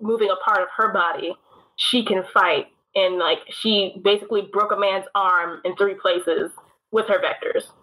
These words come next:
So it's like having invisible arms that can go out and, like, reach things and grab them and manipulate.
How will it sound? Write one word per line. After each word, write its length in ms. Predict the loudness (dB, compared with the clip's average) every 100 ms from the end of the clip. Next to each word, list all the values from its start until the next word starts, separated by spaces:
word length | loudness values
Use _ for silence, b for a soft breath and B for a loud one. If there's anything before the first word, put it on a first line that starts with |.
| _ _ -4
So 80 |
it's 80 | 0
like 120 | 0 0
having 320 | 0 0 0
invisible 480 | 0 0 0 0 0
arms 400 | 2 2 2 -2 -4
that 140 | -4
can 100 | -4
go 160 | -2 2
out 240 | 2 0
and, 160 | -2 -2
like, 180 | 0 -2 -2
reach 280 | -2 -2 -2
things 260 | 0 2 -2
and 100 | -2
grab 240 | 0 0
them 100 | 0
and 160 | -2 -2
manipulate. 600 | 0 0 0 0 0 -2